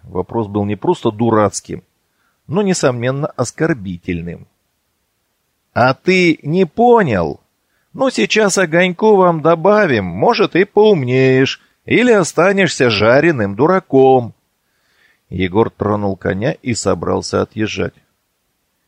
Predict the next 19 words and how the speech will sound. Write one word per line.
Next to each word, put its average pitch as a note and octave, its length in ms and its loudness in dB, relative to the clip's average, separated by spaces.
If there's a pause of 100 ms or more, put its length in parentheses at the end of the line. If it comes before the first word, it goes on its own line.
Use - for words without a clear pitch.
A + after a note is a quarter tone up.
(140)
«Эй, E3 600 2
погоди!» — C#3+ 720 0 (220)
раздался G2 640 -2
с - 80 -14
подворья G#2 560 -2
Кривого G2 580 -4
уже F#2+ 360 -6
другой F#2+ 400 -4
голос. F#2+ 420 -6 (1300)
Егор D3 440 0
будто E3 380 -2
и D3+ 140 2
не A2+ 160 -4
слышал, G#2 480 -4
продолжал G#2 640 0
ехать A2+ 360 -2
шагом. E2 540 -2 (1120)
На C3+ 140 -2
подворье, G2+ 680 0